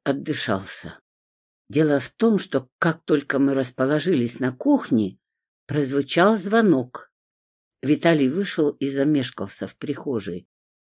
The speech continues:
Он разговаривал по городскому телефону. "Да, я заметил, что в квартире есть стационарный телефон", кивнул следователь. "Думал, что такой связью уже никто не пользуется.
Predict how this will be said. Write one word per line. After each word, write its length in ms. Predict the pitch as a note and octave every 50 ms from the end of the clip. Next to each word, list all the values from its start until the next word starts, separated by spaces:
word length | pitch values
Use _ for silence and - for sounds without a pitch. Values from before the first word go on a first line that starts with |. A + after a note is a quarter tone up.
| _ _ _ -
Он 260 | E3 G3 G#3+ G#3+ G#3
разговаривал 840 | G3+ G3 D3 B2+ - C#3+ C3+ A#2+ B2 B2+ C#3+ D#3+ D#3 E3+ F3+ E3+
по 160 | E3+ - C#3
городскому 720 | B2+ B2+ B2+ A#2+ B2 B2 - - - - G#2 B2 C#3 C3 B2+
телефону. 800 | B2 - D#3+ D#3+ D3 B2 - - - G2+ G2 F2 E2+ F2 E2+ - _ _ _ _ _ _ _ _ _ _ _ _ _ -
"Да, 500 | - G2+ G2 A#2+ B2 B2 A2 F2+ - - _ _ -
я 260 | G2 F#2+ G#2 A#2+ C3+
заметил, 560 | C#3+ E3+ G3 G3+ F3+ D3 C3 B2+ - E3+ D#3
что 320 | - - - - D#3 C#3+
в 80 | B2+ -
квартире 720 | - - C3+ B2+ B2+ B2+ - - F#3+ F#3+ F#3+ F#3+ F#3+ -
есть 460 | D#3+ D3+ F3 E3 A2+ - - - - -
стационарный 840 | - - - C#3 A#2+ B2+ - C3 C3 C3+ C3 B2 A2+ A2 A2 D#2+ F2+ F2+
телефон", 640 | - - G#2+ A2 A#2+ A#2 - - G#2+ F#2 C#2+ - _ _ _ _ _ _ _ -
кивнул 360 | - C3+ B2 C#3 C3 A#2+ A2
следователь. 840 | - - - C3+ B2+ A#2 F#2 E2+ G2 F#2 F#2 - - D#2 D2 - _ _ _ _ _ _ _ _ _ _ _ _ _ -
"Думал, 460 | - G2+ G#2+ B2+ C#3+ D#3 D#3 E3+ F3+
что 240 | D#3+ - - - C#3+
такой 320 | B2+ D3 C#3 - - D#3 D3
связью 640 | - - C#3 B2 B2+ C3 C3 B2 A#2 C3+ D3 E3
уже 200 | D#3+ D3+ C3 D3
никто 340 | C#3+ D3 C#3+ C#3+ - - F3+
не 120 | F3 F3 E3
пользуется. 880 | E3 - A3 A#3+ G#3+ D3 B2+ B2+ A2 F#2+ F#2 - - - F#2 E2 D#2+